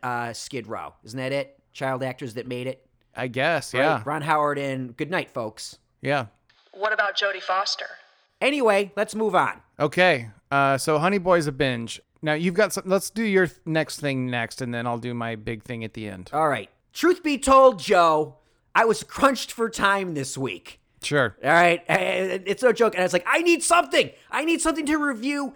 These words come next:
Speaker 1: fast. I need something quick." And lo and behold, I found something that's only seventeen minutes long. It is and
Speaker 2: <laughs> Oh,
Speaker 1: it,
Speaker 2: only.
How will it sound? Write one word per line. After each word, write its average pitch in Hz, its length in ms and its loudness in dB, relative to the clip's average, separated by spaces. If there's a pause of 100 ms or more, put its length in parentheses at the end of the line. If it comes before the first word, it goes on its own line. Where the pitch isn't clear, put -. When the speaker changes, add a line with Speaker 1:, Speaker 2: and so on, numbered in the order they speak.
(140)
Speaker 1:
fast. - 640 0 (160)
I 226 100 0
need 254 140 -2
something 262 360 -2
quick." - 380 0 (160)
And 185 200 -2
lo 233 200 6
and 254 80 2
behold, 220 500 4
I 175 100 -2
found 208 320 0
something 202 260 -2
that's 160 160 -4
only 185 200 -6
seventeen 214 760 -4
minutes 185 380 -6
long. 151 460 -2 (480)
It 185 100 2
is 170 320 -2
and 180 300 8 (120)
Speaker 2:
<laughs> - 40 -18
Oh, - 20 2
Speaker 1:
it, - 140 -4
Speaker 2:
only. 175 240 6